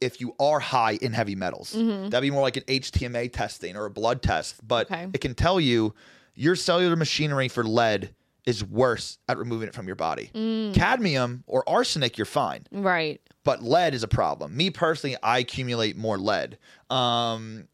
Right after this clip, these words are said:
Speaker 1: or you could have something, like I said, like arsenic. Brown rice is higher in arsenic. You may wanna limit that.
Speaker 2: Okay.
Speaker 1: Um, I take things, I love Shilajit. That's one of my favorites for helping
Speaker 2: Yeah.
Speaker 1: to remove all these heavy metals. Um, there's binders you could do as well. And then the same thing goes for mold. All these different stressors,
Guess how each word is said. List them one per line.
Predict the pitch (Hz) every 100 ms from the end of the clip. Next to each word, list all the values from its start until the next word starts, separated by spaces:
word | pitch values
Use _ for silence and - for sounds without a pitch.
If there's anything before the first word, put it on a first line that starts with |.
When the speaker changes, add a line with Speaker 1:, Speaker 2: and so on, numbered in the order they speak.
| _ _ _
Speaker 1:
or | 143
you | 135
could | 143
have | 127 120
something, | 123 120
like | 120
I | 113
said, | 127
like | 113
arsenic. | 139 147 127 104 - - _ _
Brown | 117 120
rice | 123 127 123
is | 110
higher | 120 107
in | 107
arsenic. | 101 - 95 104
You |
may | 113 110
wanna | 113 113
limit | 127 127 -
that. | 95 76 - -
Speaker 2:
Okay. | 202 202
Speaker 1:
Um, | 113 101
I | 120
take | 139 123
things, | 123
I | 120 131
love | 131
Shilajit. | - 147 147 131 139
That's | 123
one | 127
of | 120
my | 117
favorites | - 127 127
for | -
helping | 120 220
Speaker 2:
Yeah. | 196
Speaker 1:
to | 175
remove | 123 131 131
all | 117 120
these | 120
heavy | 120 117
metals. | 117 113 107 110 101 -
Um, | 110 110 107 104 - - -
there's | 135 107
binders | 123 135 135
you | 120
could | 123
do | 113 117
as | 110
well. | 104 113 113 117
And | 113
then | 117
the | 113
same | 135 127
thing | 135
goes | 123 120
for | 123
mold. | 120 147 131 95
All | - 156
these | 170
different | 139 151 131
stressors, | - - 127 131 123 101 101 -